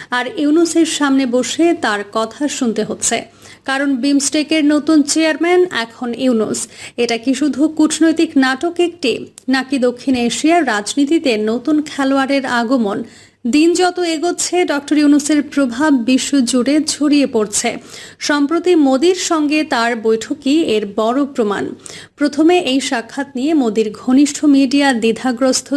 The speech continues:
ছিল, ইউনূসকে নিয়ে গা গরম করেছিল। তারা বলেছিল, "একজন অর্থনীতিবিদ দেশ চালাতে পারেন না, হাসিনার পর বাংলাদেশ ভেঙে পড়বে।"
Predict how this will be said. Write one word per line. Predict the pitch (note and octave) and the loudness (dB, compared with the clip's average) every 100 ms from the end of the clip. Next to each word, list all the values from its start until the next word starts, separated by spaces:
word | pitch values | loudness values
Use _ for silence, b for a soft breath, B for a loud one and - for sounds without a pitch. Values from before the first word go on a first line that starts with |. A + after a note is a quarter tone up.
| C#4 | -4
ছিল, | - C#4+ E4 F4 D4+ | -2 0 2 0 2
ইউনূসকে | C4 D4 D#4 - D4 | 4 4 4 0 0
নিয়ে | C#4+ C#4 C#4 | 4 4 2
গা | B3+ A3+ A3 A3 | -2 -2 -2 -2
গরম | B3 C4+ C#4 | -2 2 0
করেছিল। | C4+ G#3 - - - - B B B B | 0 -4 -4 -4 -4 -8 B B B B
তারা | - D4 | -4 -2
বলেছিল, | C#4 C#4+ D4 - D#4 | 0 0 -2 -2 0
"একজন | F4 B3+ A#3 C#4+ | 0 0 -4 -2
অর্থনীতিবিদ | A#3+ G#3 G#3 - C4+ C4+ C4+ D#4+ C#4 - | -2 -4 -6 0 0 2 2 2 2 0
দেশ | A#3 A3+ - | 0 0 -2
চালাতে | C#4 C4+ C4+ | 0 0 -2
পারেন | C4+ C4 C4+ | -2 -2 0
না, | C4+ C#4 | 0 0
হাসিনার | C4+ C4 B3+ C#4 C4 B3+ | 0 -2 -2 -2 -2 -2
পর | B3 B3 A#3+ | -2 -2 0
বাংলাদেশ | A#3 A#3 A3 A3+ G#3+ | -2 -2 -2 -2 -4
ভেঙে | - C4 C4 | 0 2 2
পড়বে।" | - G3+ G#3 | 0 -6 -4